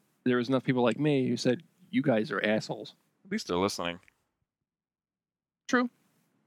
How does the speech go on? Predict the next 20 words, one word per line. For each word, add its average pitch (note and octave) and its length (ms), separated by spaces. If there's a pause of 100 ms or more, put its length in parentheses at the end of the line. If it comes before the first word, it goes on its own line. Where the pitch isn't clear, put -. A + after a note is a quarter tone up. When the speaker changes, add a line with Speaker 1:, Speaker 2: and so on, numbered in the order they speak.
(480)
Speaker 2:
So C#3 260
are C#3 120
you D#3+ 120
saying D#3 300
you're C#3 120
not B2+ 220
gonna B2+ 140
get A#2+ 160
the A#2+ 80
Uber A#2 280
Deluxe G#2+ 360
Edition A#2 520 (100)
that G#2+ 120
comes A2 160
with A2+ 140
the - 40
purse? A2 360 (920)
Speaker 1:
I A#2+ 200
am A2+ 300
not. A2 360